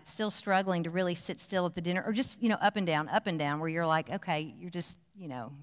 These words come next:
you're hardly able to hang 'cause you're dealing with her getting up and down." And I remember we were at somebody's house,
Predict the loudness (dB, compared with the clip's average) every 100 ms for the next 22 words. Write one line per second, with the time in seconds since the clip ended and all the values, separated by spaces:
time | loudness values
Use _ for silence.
0 | -20 _ -8 -2 0 0 0 -2 -2 -2
1 | 0 0 -2 -6 -8 -4 -2 0 -2 -4
2 | -4 -2 -4 -4 -2 0 2 0 -2 -8
3 | _ _ _ _ _ _ _ _ _ _
4 | 6 6 6 4 4 6 4 4 4 6
5 | 4 2 2 6 8 10 8 4 -2 -8